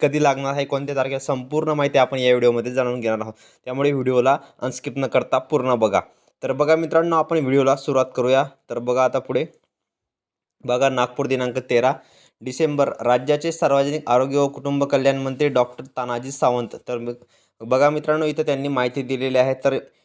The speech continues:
याच्यात जी इम्पॉर्टंट अशी माहिती आहे, तीच आपण बघणार आहोत, त्यामुळे व्हिडिओ पूर्ण बघा. तर तुम्ही इथं बघू शकता पुढे.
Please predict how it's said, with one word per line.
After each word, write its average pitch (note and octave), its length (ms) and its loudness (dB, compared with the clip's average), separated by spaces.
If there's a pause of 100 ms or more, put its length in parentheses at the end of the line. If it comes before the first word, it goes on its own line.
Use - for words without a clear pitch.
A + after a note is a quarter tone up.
(120)
याच्यात C3+ 260 2
जी C#3+ 160 -6
इम्पॉर्टंट C#3+ 540 0
अशी D3+ 180 -4
माहिती C#3 260 -2
आहे, C3 100 -6
तीच C3+ 100 -4
आपण C3+ 280 0
बघणार B2 300 0
आहोत, B2+ 200 0 (220)
त्यामुळे B2+ 260 -4
व्हिडिओ B2 240 0
पूर्ण C#3+ 320 -2
बघा. G#2 240 0 (300)
तर B2+ 200 0
तुम्ही C#3+ 260 -6
इथं C#3+ 200 -2
बघू C3 180 -2
शकता C#3 300 -2
पुढे. C3 280 -2